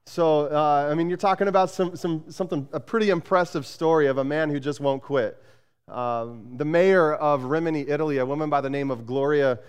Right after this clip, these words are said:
Rizzi, this is what she said, uh, commenting on,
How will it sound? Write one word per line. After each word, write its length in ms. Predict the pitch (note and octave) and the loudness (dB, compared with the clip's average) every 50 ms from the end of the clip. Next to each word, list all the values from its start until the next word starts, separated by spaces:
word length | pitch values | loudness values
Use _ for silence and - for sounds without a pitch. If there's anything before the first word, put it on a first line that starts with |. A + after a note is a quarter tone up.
| - - _ | -20 -18 _
Rizzi, 380 | A#2+ A#2+ C#3+ D3+ D3 C#3 C3+ | -4 -2 0 0 0 0 -2
this 160 | C3 C#3 C#3+ E3+ | -2 -2 -4 -4
is 100 | D#3 D#3 | -2 -2
what 140 | D#3+ C#3+ | -2 -2
she 100 | - C#3+ | -2 -6
said, 380 | C3+ - - D3+ D3 D3 C#3 B2+ - - - - _ _ _ - | -8 -4 0 2 4 4 4 2 -4 -12 -20 -20 _ _ _ -12
uh, 240 | - B2+ C3 C3 A#2+ | -8 -4 -2 -2 -2
commenting 640 | - - E3 D#3+ D#3+ D#3+ D#3 D3 C#3 - D3+ C3+ C3+ | -4 -2 -2 -2 0 0 -2 -4 -4 -4 -4 -4 -4
on, 420 | C#3+ - C#3+ D3 C#3+ C#3 C3+ B2+ | -4 -2 0 0 0 0 -2 -4